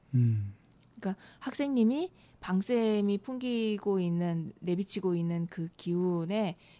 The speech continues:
Speaker 2: 굉장히 많이 영향을 받고 있는
Speaker 1: 음.
Speaker 2: 이제 그런 게 자꾸 살펴졌었기 때문에
Speaker 1: 음.
Speaker 2: 뭐 이제 그런 그 학생님을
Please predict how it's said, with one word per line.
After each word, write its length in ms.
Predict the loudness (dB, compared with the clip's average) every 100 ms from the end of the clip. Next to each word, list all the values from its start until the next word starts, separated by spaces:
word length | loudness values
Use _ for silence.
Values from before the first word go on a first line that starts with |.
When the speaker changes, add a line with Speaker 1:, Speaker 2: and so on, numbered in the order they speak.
| -4
Speaker 2:
굉장히 380 | -2 0 0
많이 440 | 0 0 0 -2 -4 -12 _ _ _ -6
영향을 340 | 2 4 4 2
받고 240 | -2 -6
있는 260 | -6 -6 -8 -14 _ _
Speaker 1:
음. 360 | 4 6 4 -4 -14 -20 _
Speaker 2:
이제 160 | -2 -2
그런 600 | 2 6 8 8 6 4
게 140 | 0
자꾸 320 | -2 -4 -6 -6
살펴졌었기 1400 | -6 -6 -2 2 2 2 0 -4 -6 -6 -6 -10 -10 -8
때문에 680 | -6 -4 -4 -4 -4 -6 -10 -14 0
Speaker 1:
음. 160 | 0 0 -4 -12 _
Speaker 2:
뭐 460 | -6 -2 -2 -4 -8 -14 _ _ -20 _ _ _
이제 240 | -8 -4 -6
그런 540 | -4 -2 0 0 -2
그 180 | -4 -6
학생님을 760 | -6 -6 -4 -2 0 -2 -2